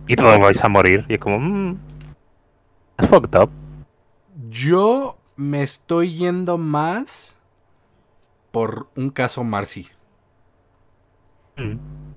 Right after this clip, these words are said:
Speaker 2: Que sí está haciendo cosas sospechosas y sí está más involucrado en lo que dice Star, pero lo está haciendo porque, por algo que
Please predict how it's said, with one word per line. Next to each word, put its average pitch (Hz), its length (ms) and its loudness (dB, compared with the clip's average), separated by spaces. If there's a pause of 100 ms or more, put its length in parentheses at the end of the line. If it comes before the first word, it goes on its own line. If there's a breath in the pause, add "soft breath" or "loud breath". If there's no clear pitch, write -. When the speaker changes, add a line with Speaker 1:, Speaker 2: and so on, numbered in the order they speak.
(800)
Speaker 2:
Que 123 500 -2 (180)
sí - 420 0
está 220 260 4
haciendo 196 420 -6
cosas 180 880 -4
sospechosas 143 840 -10
y 120 120 -16
sí - 220 -10
está 151 260 -6
más 151 220 -8
involucrado 123 540 -8
en 135 60 -6
lo 123 100 -8
que 107 120 -14
dice 104 180 -16
Star, 135 320 -12 (880 soft breath)
pero 151 240 4
lo 131 80 0
está 131 180 -4
haciendo 127 380 -4
porque, 117 420 -8
por 120 140 -6
algo 123 240 0
que 117 160 -14